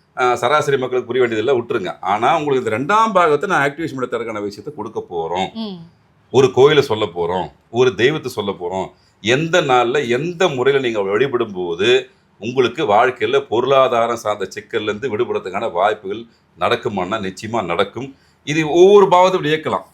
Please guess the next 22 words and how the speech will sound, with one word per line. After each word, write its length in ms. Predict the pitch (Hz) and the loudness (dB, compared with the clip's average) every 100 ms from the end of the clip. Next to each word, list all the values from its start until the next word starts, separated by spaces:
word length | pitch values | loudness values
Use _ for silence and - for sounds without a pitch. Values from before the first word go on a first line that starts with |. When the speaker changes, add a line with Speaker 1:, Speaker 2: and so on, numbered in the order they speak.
| _ | _
Speaker 2:
ஓகே. 360 | 269 233 - - | -8 -8 -10 -14
Speaker 1:
யாருக்கு 440 | 104 127 170 175 147 | 0 4 4 2 0
என்ன 160 | 165 | 0
தேவை 320 | 170 147 147 127 | 2 2 4 2
இயக்கலாம். 360 | 127 110 95 _ _ | 0 -6 -10 _ _
எனக்கு 220 | 131 135 | -6 -4
கடன் 220 | - 147 180 | 2 2 4
அதிகமா 320 | 147 143 135 | 0 0 0
இருக்குதுன்னு 260 | 127 120 | 0 -4
போது 140 | 120 175 | -6 -4
நாங்க 160 | 156 | 0
Speaker 2:
ம். 40 | 127 | 4
Speaker 1:
ஆகாம் 320 | 151 165 151 | 4 4 2
பாவத்தை 300 | 127 117 - | -2 -4 -8
பார்த்து 260 | 113 117 156 | -6 -6 -6
இயக்கி 320 | 113 120 117 | -10 -10 -10
விடுவோம். 180 | 98 92 | -18 -16
Speaker 2:
ம். 260 | 269 247 175 | -12 -12 -8
Speaker 1:
ஆனா 220 | 135 160 | -2 0
எது 260 | 151 135 196 | 2 0 2
எப்படி 320 | 214 - 208 | 0 2 0
இருந்தாலும் 340 | 208 190 190 | 2 2 0